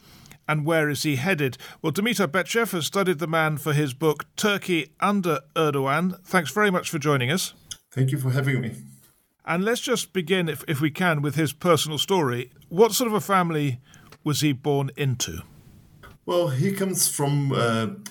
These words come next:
Speaker 2: lower middle class background. Uh, his family had moved to Istanbul, one of those areas not far from, uh, the downtown, but really, uh, sort of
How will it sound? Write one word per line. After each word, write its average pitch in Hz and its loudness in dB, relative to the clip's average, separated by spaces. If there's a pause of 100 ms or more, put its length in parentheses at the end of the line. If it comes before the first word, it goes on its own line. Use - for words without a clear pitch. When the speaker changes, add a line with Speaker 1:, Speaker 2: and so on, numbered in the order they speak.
(360)
Speaker 2:
lower 120 0
middle 113 0
class - -2 (360)
background. 110 0 (120)
Uh, 113 -2
his 107 -2 (160)
family 110 0
had 101 -8
moved 131 0
to 107 -2
Istanbul, 104 0 (340)
one 110 0
of 101 -4
those 107 0 (160)
areas 123 -2
not 135 0
far 135 0
from, 113 -2
uh, 104 2
the 104 -4
downtown, 107 0 (460)
but 120 2 (140)
really, 110 0 (340)
uh, 107 -6
sort 107 0
of - -8